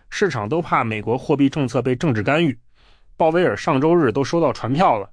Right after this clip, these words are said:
还面临刑事起诉的威胁，这事儿对美元也有影响。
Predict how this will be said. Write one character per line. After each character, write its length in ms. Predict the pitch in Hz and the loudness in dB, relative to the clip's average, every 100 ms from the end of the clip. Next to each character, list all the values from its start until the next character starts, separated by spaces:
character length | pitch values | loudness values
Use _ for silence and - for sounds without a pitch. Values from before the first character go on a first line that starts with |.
| _ - _ | _ -20 _
还 180 | - 135 | -4 0
面 200 | 180 131 | 2 2
临 140 | 123 | 0
刑 240 | 131 - 135 | -2 -2 -2
事 160 | 165 | -2
起 240 | 131 - 104 | -4 -4 -6
诉 180 | - | -2
的 80 | 151 | 0
威 140 | 110 107 | 0 -2
胁， 240 | - 107 - - - - | -6 -12 -18 -20 -20 -6
这 160 | - 160 | 0 2
事 120 | 165 | 2
儿 60 | 143 | 2
对 120 | 156 | 2
美 140 | 123 | 0
元 240 | 104 101 139 | -2 -2 0
也 40 | |
有 140 | 143 | 2
影 180 | 101 98 | 0 -2
响。 160 | 120 | -4